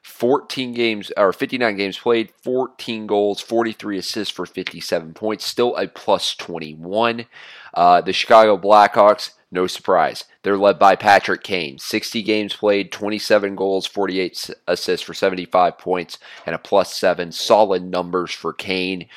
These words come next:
who's had a great season, even though the Blackhawks have been struggling a little bit. The interesting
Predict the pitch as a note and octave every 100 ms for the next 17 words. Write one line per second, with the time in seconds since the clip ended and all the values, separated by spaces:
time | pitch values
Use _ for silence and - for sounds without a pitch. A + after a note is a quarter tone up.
0 | - - F2+ F#2+ F2+ D2+ F2 G2 G2 -
1 | - F#2 F2 F2+ - F#2 F#2 F#2 E2+ D#2
2 | F2 F2+ D#2+ F2+ D#2+ D2 - D#2+ F2+ D2+
3 | - - G2 E2+ E2 D#2+ - E2 D#2+ D#2+
4 | D#2 C#2+ - _ - - - _ C#3+ G#2
5 | - C3 D3+ D3 C#3 B2 - A#2+ F#2+ C#2+